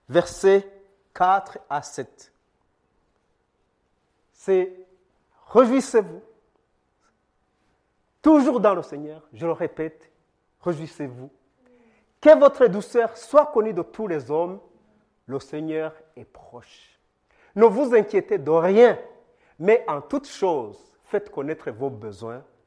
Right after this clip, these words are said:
à Dieu par des prières et des supplications, dans une attitude de reconnaissance.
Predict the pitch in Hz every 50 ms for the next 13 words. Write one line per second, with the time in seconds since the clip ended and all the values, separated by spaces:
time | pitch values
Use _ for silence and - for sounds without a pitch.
0 | _ - 113 117 120 104 95 - 120 120 117 117 113 _ _ _ _ _ _ _
1 | - 214 190 190 160 131 131 - - - - 170 165 160 156 151 156 156 - -
2 | 151 123 123 113 - - 101 - - - - - 95 _ _ _ - 104 _ _
3 | _ _ _ _ _ _ _ - 127 127 190 226 226 196 202 208 208 196 - 147
4 | - - - 185 156 127 113 117 - - 180 170 - 156 139 131 - - - 110
5 | - _